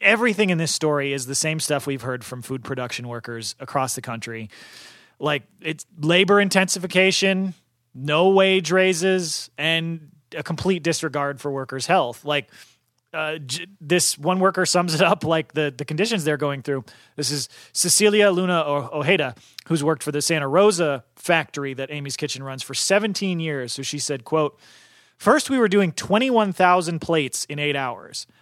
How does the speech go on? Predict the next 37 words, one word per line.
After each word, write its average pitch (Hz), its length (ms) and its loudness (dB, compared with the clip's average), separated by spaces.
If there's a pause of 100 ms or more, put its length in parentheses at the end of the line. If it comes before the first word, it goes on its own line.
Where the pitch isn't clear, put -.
(140)
Then 269 180 6
they 240 140 4
saw 196 320 6
they 180 120 2
could 165 160 -6
do 180 140 2
more." 180 440 2 (180)
And 180 240 0 (340)
she 170 220 0
points 208 320 2
out 180 360 4
that 165 360 0 (340)
now 165 680 2 (840)
every 196 160 4
production 202 440 2
line 170 300 2
makes 151 400 -2
twenty-five 190 760 2
thousand 156 600 2
seven 175 440 0
hundred 139 640 -4 (360)
sixteen 147 760 -2
plates 170 360 0
of 160 120 0
food 147 400 0 (320)
during 156 220 0
an 156 100 -6
eight 175 160 2
and 175 80 -4
a 156 40 -2
half 156 300 -2
hour 151 240 2
shift, 143 320 -2
which 143 180 -6
works 202 460 2
out 175 360 0
to 143 380 0